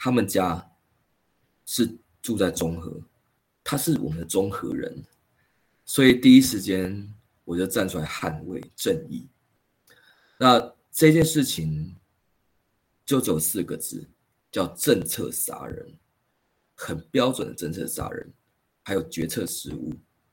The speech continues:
就是很，很清楚的。这个消失的八十一分钟里面，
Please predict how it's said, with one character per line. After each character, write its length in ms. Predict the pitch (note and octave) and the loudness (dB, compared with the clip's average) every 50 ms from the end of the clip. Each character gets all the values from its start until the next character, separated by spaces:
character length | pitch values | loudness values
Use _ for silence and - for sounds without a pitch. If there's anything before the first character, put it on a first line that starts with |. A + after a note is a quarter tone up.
| _ _ _ _ _ _ _ _ _ _ _ _ _ _ _ _ _ _ _ _ _ _ _ _ | _ _ _ _ _ _ _ _ _ _ _ _ _ _ _ _ _ _ _ _ _ _ _ _
就 100 | - D3+ | -6 -6
是 260 | D3 D3+ C3+ - - - _ _ _ _ _ _ _ _ _ | -4 -4 -6 -6 -8 -14 _ _ _ _ _ _ _ _ _
很， 240 | - - G2 - - _ _ | -10 -10 -10 -10 -10 _ _
很 220 | _ - F2+ F2 E2+ | _ -8 -6 -6 -4
清 200 | - B2+ C3 C3 | -2 -2 -2 -2
楚 220 | - - - - | -4 -8 -10 -12
的。 180 | F2 - - - - _ _ _ _ _ _ _ _ _ _ _ _ _ _ _ _ _ _ _ | -12 -14 -16 -18 -20 _ _ _ _ _ _ _ _ _ _ _ _ _ _ _ _ _ _ _
这 120 | - C3 B2 | -6 -4 -2
个 180 | G#2 A#2 F#2+ | 0 0 0
消 240 | F2+ - - A2+ A#2 | 0 0 2 2 2
失 120 | B2 - A2+ | 2 0 -4
的 60 | F#2 | -4
八 200 | - G2+ G2 G#2 | -2 -2 -2 -2
十 160 | - - F#2+ | -4 -8 -10
一 80 | F2 F2 | -10 -10
分 200 | - D2+ - D#3 | -10 -10 -10 -8
钟 240 | - D#2 E2 - | -8 -10 -10 -10
里 120 | - - - | -14 -18 -18
面， 220 | - - - - | -20 -20 -20 -20